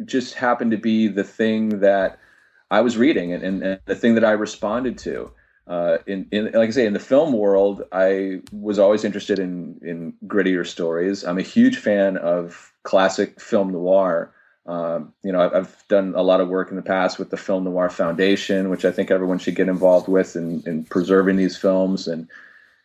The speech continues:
uh, you know, it's, it's great living in Los Angeles. I actually get a chance to see a lot of these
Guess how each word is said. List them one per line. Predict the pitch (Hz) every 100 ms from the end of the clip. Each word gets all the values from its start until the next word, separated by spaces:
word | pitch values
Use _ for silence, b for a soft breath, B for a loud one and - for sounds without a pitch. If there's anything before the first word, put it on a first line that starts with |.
| _
uh, | 82 78 -
you | 98
know, | 85
it's, | 85 92 87 -
it's | 95
great | - 104 98 98
living | 98 98
in | 92
Los | 87 -
Angeles. | 95 95 95 -
I | 87
actually | 87 92
get | 90
a |
chance | 92 98 92 -
to |
see | - 101
a | 92
lot | 92
of | 90
these | 90 87 -